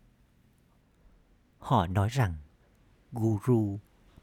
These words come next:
ban sự cứu rỗi, nhưng thậm chí họ còn không hiểu được ý nghĩa của sự giải thoát hoặc sự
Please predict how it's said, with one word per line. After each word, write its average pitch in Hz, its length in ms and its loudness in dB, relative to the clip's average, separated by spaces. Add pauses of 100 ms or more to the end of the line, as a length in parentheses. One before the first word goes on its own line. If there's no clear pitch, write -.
(120)
ban 110 380 4
sự 110 320 0 (100)
cứu 104 180 -2 (100)
rỗi, 113 380 0 (1120)
nhưng 110 440 0 (520)
thậm 110 260 4
chí 127 380 -4 (440)
họ - 320 -2
còn 107 260 -2
không 175 240 0
hiểu 113 260 -4
được 113 320 -4
ý 120 160 0
nghĩa 135 480 -4 (400)
của 131 160 0
sự - 180 0
giải 98 380 -2
thoát 165 300 -6 (460)
hoặc - 300 -6 (280)
sự 104 340 -4